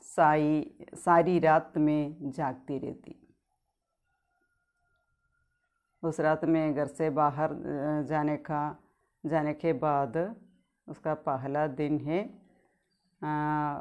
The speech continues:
वह जिस बिल्डिंग में काम करते थे, रात में,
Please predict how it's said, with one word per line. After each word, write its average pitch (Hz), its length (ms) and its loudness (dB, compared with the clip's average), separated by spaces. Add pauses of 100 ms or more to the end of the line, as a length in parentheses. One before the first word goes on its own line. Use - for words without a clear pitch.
(100)
वह 156 160 2
जिस 156 220 -2 (640)
बिल्डिंग 160 500 2
में 165 200 2
काम 143 220 -4
करते 151 400 -4
थे, 196 240 -4 (760)
रात 151 360 2
में, 147 340 0